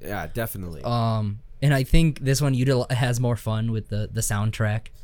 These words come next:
Speaker 1: Yeah.
Speaker 2: 'Cause Ragnarok, though, Immigrant Song, that scene is, like, the best scene
Speaker 1: That's
Speaker 2: Thor's
Speaker 1: great,
Speaker 2: ever
Speaker 1: yeah.
Speaker 2: had.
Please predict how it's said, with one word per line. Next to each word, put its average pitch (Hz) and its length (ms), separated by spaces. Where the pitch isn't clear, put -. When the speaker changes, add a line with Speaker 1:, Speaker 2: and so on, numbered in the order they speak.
Speaker 1:
Yeah. 113 220
Speaker 2:
'Cause 113 340
Ragnarok, 151 680
though, 120 440
Immigrant 165 420
Song, 113 460
that 120 200
scene 151 220
is, 110 80
like, 110 140
the 98 80
best 117 220
scene 123 220
Speaker 1:
That's 110 200
Speaker 2:
Thor's 117 280
Speaker 1:
great, 104 100
Speaker 2:
ever 110 180
Speaker 1:
yeah. 110 60
Speaker 2:
had. 98 100